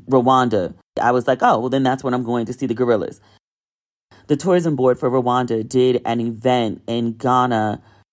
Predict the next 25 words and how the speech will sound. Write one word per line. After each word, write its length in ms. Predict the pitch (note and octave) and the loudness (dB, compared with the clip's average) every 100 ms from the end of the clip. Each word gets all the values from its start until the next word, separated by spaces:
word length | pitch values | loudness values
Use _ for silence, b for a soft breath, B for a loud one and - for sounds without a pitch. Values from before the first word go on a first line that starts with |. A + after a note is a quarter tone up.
| _ - | _ -8
but 100 | E3 | 0
they 60 | |
had 140 | E3 C3 | 2 2
a 40 | |
really 240 | B2+ C#3 | 2 -2
cute 300 | C#3+ D3 B2 | -2 -4 -4
event 340 | C3+ A#2+ A#2+ A2+ | -2 0 0 -2
at 80 | A2+ | -4
one 120 | A#2+ | -2
of 60 | A#2+ | -2
my 100 | A#2+ | -2
favorite 360 | A#2 A#2+ A2+ | -2 -2 -2
restaurants 520 | A2+ A#2 - A2+ A2+ - | -2 -4 -4 -6 -6 -6
in 280 | A2+ A2+ A#2 - | -4 -2 -4 -6
Accra. 520 | - - B2 G#2+ - B B _ - | -6 0 2 2 -4 B B _ -2
And 100 | D3+ | 2
I 80 | C#3+ | 2
was 160 | C#3 - | 0 0
on 180 | C#3+ D#3+ | 0 2
the 120 | D#3 | 0
fence 340 | - C#3 D3 | 0 -4 -4
about 220 | C3+ B2+ B2+ | -2 -2 -2
the 60 | |
Kendrick 460 | - C3+ C3+ C3+ C3+ | -4 -2 -2 -4 -2
thing. 240 | C3+ C#3 | -2 -4